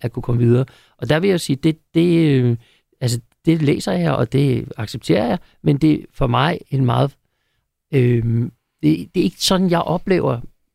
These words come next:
et parterapeutisk forløb. Altså, jeg oplever det netop som et forløb. Jeg oplever det ikke som, at man skal ind og have et magisk ord, eller,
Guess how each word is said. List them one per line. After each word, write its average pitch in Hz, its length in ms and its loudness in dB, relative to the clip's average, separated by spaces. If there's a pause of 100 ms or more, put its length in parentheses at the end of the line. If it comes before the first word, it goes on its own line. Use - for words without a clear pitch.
(280)
et - 220 -4
parterapeutisk 120 840 -4 (120)
forløb. 127 340 0 (400)
Altså, 131 160 0
jeg 160 80 2
oplever 160 340 0
det 131 180 -4
netop 151 340 0
som 123 260 -2
et 117 100 -4
forløb. 156 380 2
Jeg 123 80 -4
oplever 135 300 0
det 131 60 2
ikke 147 120 -2
som, 143 180 -2
at 127 60 -2
man 127 140 0
skal 139 160 -2
ind 135 80 -2
og 123 40 0
have 131 80 2
et 117 60 -4
magisk 131 380 -2
ord, - 360 0
eller, 117 180 -10